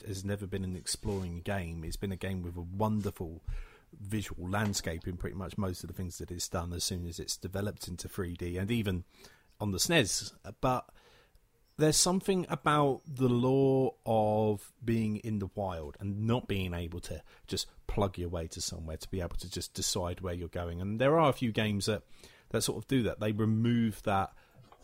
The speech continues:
that sort of artificial compass, if you will. I know The Long Dark does it and a few other things. And, and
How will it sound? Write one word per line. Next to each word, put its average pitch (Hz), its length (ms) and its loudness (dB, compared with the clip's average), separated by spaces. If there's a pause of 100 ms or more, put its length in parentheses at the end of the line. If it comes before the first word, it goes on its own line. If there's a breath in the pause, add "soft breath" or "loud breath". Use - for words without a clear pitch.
(140)
that 107 200 0
sort 101 200 -2
of 95 240 -6 (120)
artificial 110 540 0
compass, 107 440 -2
if 98 140 -4
you 98 80 -2
will. 92 180 0
I 95 40 -2
know 95 120 0
The 90 80 -4
Long 92 220 -2
Dark 92 320 -2
does 92 200 -6
it 95 120 -6
and 87 80 -14
a - 20 -14
few 104 140 -4
other 90 180 -4
things. 87 300 -8
And, 107 180 -2
and 117 260 -2